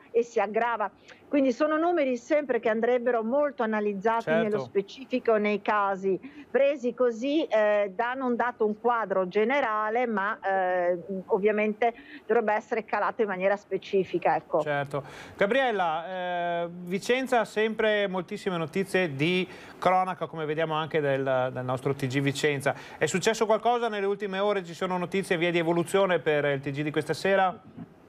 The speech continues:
Speaker 1: Guarda, questa mattina, eh, subito alle sette e cinquantatré per l'esattezza c'è stata una fuoriuscita autonoma, perché qua a Vicenza c'è ancora, come pu-, non so se si riesce a vedere, c'è ancora un po' di neve per terra.
Speaker 2: Sì, vediamo
Speaker 1: Sia
Speaker 2: un po'
Speaker 1: in città,
Speaker 2: di
Speaker 1: ma anche in tutta la campagna. E,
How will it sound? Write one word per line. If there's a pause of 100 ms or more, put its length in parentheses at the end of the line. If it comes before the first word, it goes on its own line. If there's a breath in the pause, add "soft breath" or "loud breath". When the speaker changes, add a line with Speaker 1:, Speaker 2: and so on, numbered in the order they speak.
(120)
Speaker 1:
Guarda,
questa
mattina,
eh, (260)
subito
alle
sette
e
cinquantatré
per
l'esattezza
c'è
stata
una
fuoriuscita
autonoma, (440 loud breath)
perché
qua
a
Vicenza
c'è
ancora,
come
pu-,
non
so
se
si
riesce
a
vedere,
c'è
ancora
un
po'
di
neve
per
terra.
Speaker 2:
Sì,
vediamo
Speaker 1:
Sia
Speaker 2:
un
po'
Speaker 1:
in
città,
Speaker 2:
di
Speaker 1:
ma
anche (280 loud breath)
in
tutta
la
campagna. (240 loud breath)
E,